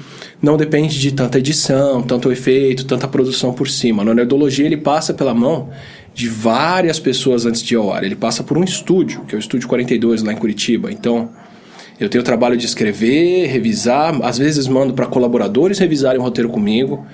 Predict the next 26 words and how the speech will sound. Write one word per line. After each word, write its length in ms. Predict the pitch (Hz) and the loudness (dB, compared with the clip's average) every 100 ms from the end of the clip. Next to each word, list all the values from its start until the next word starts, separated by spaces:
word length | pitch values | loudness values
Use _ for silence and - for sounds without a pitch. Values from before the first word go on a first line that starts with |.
| - - - | -20 -20 -10
gravo 360 | 107 110 143 165 | -2 0 2 0
aqui, 440 | 160 123 147 170 - - - - | 0 0 0 -2 -10 -20 -20 -6
mando 420 | 110 120 160 202 | 0 2 4 2
pro 140 | 196 175 | 2 0
estúdio, 640 | - - 135 147 143 156 - - | -2 -2 0 0 -2 -6 -8 -6
o 80 | 131 | -2
estúdio 420 | 120 - 208 202 | -2 2 2 2
produz 480 | 202 190 147 208 147 | 2 2 2 0 2
isso 420 | 165 185 - 196 | 2 2 0 0
e 80 | 170 | 0
a 40 | |
coisa 260 | 156 160 160 | 2 2 2
vai 120 | 165 | 2
ao 80 | 175 | 0
ar. 100 | 117 | 0
Quer 80 | 131 | 0
dizer, 160 | 120 | 0
tem 140 | 117 156 | 0 0
um, 200 | 170 131 | -2 -2
é 80 | 139 | 0
um, 100 | 151 | 2
é 60 | |
um 80 | 160 | 2
produto 340 | 160 156 190 | 2 2 2
muito 200 | 185 208 | 2 2
mais 440 | 196 196 190 - | 2 2 0 -6